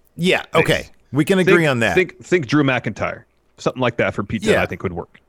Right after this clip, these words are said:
Speaker 1: We can agree with that. But John Gargano's gonna have that title for a while. That's a perfect feud right there. That is a perfect feud. I'm telling you, man, he needs to go North American title route
Speaker 2: Nah, I
Speaker 1: first.
Speaker 2: kinda feel like Kyle O'Reilly needs,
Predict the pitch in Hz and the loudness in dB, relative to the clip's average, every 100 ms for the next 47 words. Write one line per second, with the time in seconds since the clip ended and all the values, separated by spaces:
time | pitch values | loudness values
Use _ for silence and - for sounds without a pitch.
0 | _ 175 196 202 185 143 165 139 123 90 | _ -6 0 0 2 2 2 2 0 -2
1 | 67 - _ _ _ _ _ _ _ _ | -4 -14 _ _ _ _ _ _ _ _
2 | _ _ _ - 185 - - 294 285 202 | _ _ _ 0 0 0 0 2 4 2
3 | 175 175 214 185 147 208 185 170 135 113 | 2 2 2 2 0 0 2 2 4 2
4 | 92 147 180 160 120 110 92 87 78 67 | 0 0 2 2 0 -2 -2 -2 -6 -8
5 | 64 - 285 254 156 117 - - - 302 | -10 0 0 2 0 0 4 6 6 4
6 | 233 147 120 - - 208 220 165 113 85 | 2 0 -2 -2 -8 -2 0 2 0 -2
7 | - 73 64 - - 208 214 165 156 - | -6 -16 -16 -20 -6 0 2 2 0 2
8 | - - 180 - 131 - - 123 87 85 | 2 4 0 0 -4 -4 -4 -4 -4 -10
9 | - 156 120 90 87 85 147 143 95 92 | -4 -2 -2 -2 -4 -4 -6 -6 -6 -6
10 | 87 90 87 82 - - 90 71 76 92 | -4 -6 -6 -8 -8 -10 -8 -6 -6 -4
11 | 92 95 107 101 101 - 101 90 85 87 | -4 -4 -6 -4 -4 -4 -4 -4 -4 -6
12 | 85 82 | -6 -4